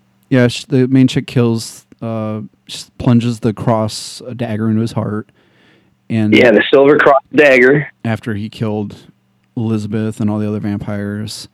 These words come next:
Speaker 1: I'm starting to, I'm starting to mix these movies together, <laughs> 'cause I'm thinking of the fucking
Speaker 2: The cross that was in his heart in the beginning of the movie that got pulled away
Speaker 1: Yes.
Speaker 2: by one of the Crypt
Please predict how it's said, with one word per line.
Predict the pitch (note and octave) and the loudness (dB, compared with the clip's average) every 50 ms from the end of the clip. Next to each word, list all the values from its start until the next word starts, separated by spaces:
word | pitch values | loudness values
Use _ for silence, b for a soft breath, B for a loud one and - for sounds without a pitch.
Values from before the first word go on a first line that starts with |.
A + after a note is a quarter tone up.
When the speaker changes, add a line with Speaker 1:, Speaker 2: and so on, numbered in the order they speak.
| _ _ _ _ _ _ _ _ _ _ _ _ _ _ _ _ - | _ _ _ _ _ _ _ _ _ _ _ _ _ _ _ _ -2
Speaker 1:
I'm | C#3 | -2
starting | - - A3+ A#3+ G#3 | 0 0 0 2 2
to, | D3 A#2 G#2+ G#2 - _ _ _ _ _ _ _ _ | 2 2 0 -2 -6 _ _ _ _ _ _ _ _
I'm | B2+ A#2+ | -10 -6
starting | - F3+ E3+ D#3 | -2 0 4 6
to | B2+ | 6
mix | A#2 B2 - - | 6 6 4 2
these | A#2+ G#2+ | -2 -2
movies | A2+ B2+ C3 B2+ A#2+ A2 - | 2 4 6 6 6 6 4
together, | - B2 G2+ A2+ A#2 G#2+ G#2 A2+ G#2 - _ _ | 0 -4 -2 -2 -2 -2 -2 -4 -6 -8 _ _
<laughs> | _ _ - | _ _ -4
'cause | F3+ - | 0 2
I'm | G#2+ - - | 2 2 2
thinking | - - - D3+ - D#3 | 2 2 4 6 6 6
of | C#3+ B2 A2 | 6 4 2
the | A#2+ | -2
fucking | - - C#3+ B2 E3+ D#3 | -4 -4 -2 0 0 2
Speaker 2:
The | - | 4
cross | A#3 A3+ A3+ A3+ - - - | 4 4 4 2 0 0 0
that | G3 F3+ | 0 2
was | F3+ F#3+ F#3 F#3 | 2 2 2 2
in | G3 G#3+ | 2 2
his | A3 G#3 - | 2 2 2
heart | F3+ G3+ F#3+ F#3+ - - | 2 2 2 2 0 0
in | F3+ | 0
the | D#3+ | 0
beginning | D3+ D3+ C#3+ C#3 D#3+ F3 G3+ G#3+ G#3+ F#3+ | 0 -2 0 0 0 2 2 2 2 2
of | E3 | 2
the | C#3+ B2+ | 2 2
movie | B2+ B2 B2 B2 A#2+ A#2 A#2+ B2 B2 - _ _ _ | 2 2 4 4 4 2 2 2 0 -4 _ _ _
that | - A#2+ - | 0 0 2
got | D3+ C3+ B2+ - - - | 2 0 0 -2 -4 -2
pulled | - E3+ F3 F3 E3+ D#3 | 0 0 2 2 2 2
away | D3 C3 C3 C#3 D3+ F#3 G3+ F#3+ D#3+ C3 A#2 A2 A2+ | 2 2 2 2 2 2 2 2 2 4 4 4 2
Speaker 1:
Yes. | B2 A#2+ A2 G#2+ - - | 2 2 0 -2 -2 -2
Speaker 2:
by | - A2+ | 0 2
one | B2 C3 C3+ C3 B2+ | 2 4 4 4 4
of | A#2+ | 2
the | A#2+ A#2+ | 2 2
Crypt | - - F3 G3+ G3+ | 0 0 0 0 -2